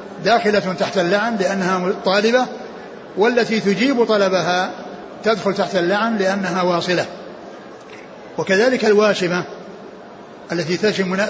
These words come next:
نفسها أو تشم غيرها، التي تشم نفسها وتشم غيرها،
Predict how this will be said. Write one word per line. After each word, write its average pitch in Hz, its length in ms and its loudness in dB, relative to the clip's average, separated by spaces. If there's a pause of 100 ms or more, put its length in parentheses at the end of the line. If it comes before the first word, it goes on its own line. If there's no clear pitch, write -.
(120)
نفسها 202 420 2
أو 226 160 2
تشم 226 360 2
غيرها، 185 480 2 (1400)
التي 160 260 -2
تشم 185 380 0
نفسها 180 540 0 (360)
وتشم 196 460 2
غيرها، 180 460 2